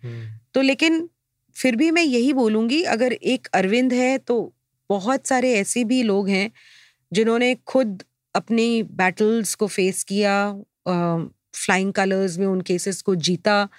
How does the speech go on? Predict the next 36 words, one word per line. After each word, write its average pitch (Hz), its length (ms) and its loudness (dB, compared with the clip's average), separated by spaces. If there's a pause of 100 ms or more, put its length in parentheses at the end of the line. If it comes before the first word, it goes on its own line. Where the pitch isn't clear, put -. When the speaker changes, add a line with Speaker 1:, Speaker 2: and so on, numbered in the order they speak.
(540)
Speaker 2:
तो 254 80 4
गाइडेंस 208 640 2
है 269 120 2
बहुत 185 320 -2
सारी 175 240 0
अवेलेबल। 175 480 0
आज 226 200 2
के 247 100 -2
टाइम 233 200 0
पे 254 100 0
ऐसे 254 140 -2
बहुत 226 340 -2
सारे 269 200 2
आदमी 233 320 2
हैं 269 120 0
जो, 277 240 -2 (420)
अ, 202 140 0
मैं 208 120 0
सबसे 220 240 0
रिक्वेस्ट 247 400 -2
करूंगी, 247 300 0
मेरे 254 240 0
YouTube 226 340 -2
चैनल 240 260 0
पे 254 120 -2
एक 220 80 -2
दीप्तांशु 208 560 0
शुक्ला 240 400 0
का 233 220 2
एक - 320 -4
इंटरव्यू 185 460 0
है, 165 200 0
वो 185 220 0
आईआईटीएन 208 560 2
है, 254 260 2 (480)
अ, 185 340 2